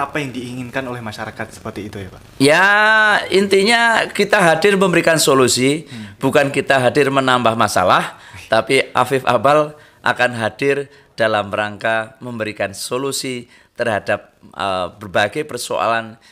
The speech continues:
Speaker 2: yang tengah dihadapi oleh seluruh masyarakat Kabupaten Wonosobo. Sehingga di situ butuh yang namanya, eh, pemerintahan yang,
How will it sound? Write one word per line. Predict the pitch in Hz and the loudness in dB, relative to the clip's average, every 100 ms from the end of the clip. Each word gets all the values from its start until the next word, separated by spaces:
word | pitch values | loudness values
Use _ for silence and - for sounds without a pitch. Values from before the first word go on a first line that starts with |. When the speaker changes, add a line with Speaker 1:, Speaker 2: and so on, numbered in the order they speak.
| _ | _
Speaker 2:
yang | 101 104 98 98 | -8 -6 -6 -10
tengah | 98 104 107 | -10 -10 -6
dihadapi | 101 95 95 92 104 | -4 -2 -4 -4 -4
oleh | 95 | -4
seluruh | 90 95 117 117 107 - - - | -6 -8 -6 -6 -8 -14 -20 -12
masyarakat | 101 101 98 95 95 | -8 -4 -2 -2 -4
Kabupaten | - 92 95 90 - 87 | -6 -8 -6 -6 -4 -8
Wonosobo. | 87 90 87 78 104 90 - - | -8 -10 -10 -6 -4 -4 -8 -16
Sehingga | - 101 107 | -12 -4 -4
di | 104 | -4
situ | - 113 - 196 160 160 165 - | -6 -10 -6 -2 0 0 -4 -4
butuh | 139 135 - - 202 - - - _ | -4 -4 -6 0 0 0 -14 -20 _
yang | - 117 107 | 0 0 0
namanya, | 107 95 95 92 113 120 120 _ _ _ | -4 -4 -6 -4 -4 -4 -8 _ _ _
eh, | - 92 90 | -6 -4 -4
pemerintahan | 92 101 92 98 - 98 101 110 | -6 -8 -8 -8 -4 -4 -2 -4
yang, | 104 95 | -4 -12